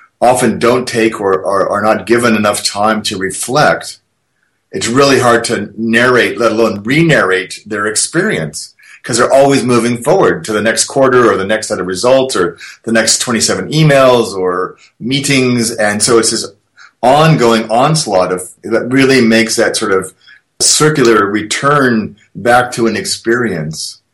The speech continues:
And so one can look at what is the story I unconsciously made about that? What is the narrative, larger narrative frame in which that sits? And is that serving me or is that serving my team?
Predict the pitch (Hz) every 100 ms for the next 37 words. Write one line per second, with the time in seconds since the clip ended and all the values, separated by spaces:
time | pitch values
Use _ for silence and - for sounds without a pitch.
0 | _ - 113 113 120 127 123 110 113 143
1 | 135 110 110 123 135 127 113 - - 120
2 | 123 110 101 101 - 117 120 - - 95
3 | 95 104 131 156 95 85 87 82 78 67
4 | 69 - - _ - - - 113 123 113
5 | 110 107 110 120 113 107 - 110 135 120
6 | 107 107 104 - - 113 107 98 104 -
7 | 95 82 - - 151 123 - - - _
8 | _ _ _ 117 120 151 139 139 - -
9 | 165 208 175 110 90 90 110 113 - -
10 | 135 135 127 120 113 110 - 175 190 95
11 | 73